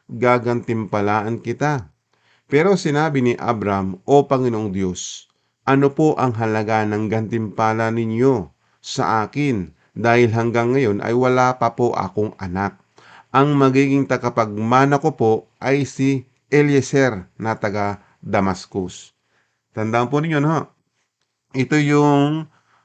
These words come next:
ah, nakikita ni, ni Abram na kung saan nagbigay po ng pangitain ng Panginoong Diyos at sinabi ng Panginoong Diyos kay Abraham na siya'y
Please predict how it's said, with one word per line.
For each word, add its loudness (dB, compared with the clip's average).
ah, 2
nakikita 2
ni, 0
ni 0
Abram 0
na 0
kung 2
saan 0
nagbigay 0
po 0
ng -4
pangitain -2
ng -6
Panginoong -4
Diyos -6
at -10
sinabi -2
ng -4
Panginoong -4
Diyos -6
kay -8
Abraham -4
na -4
siya'y -4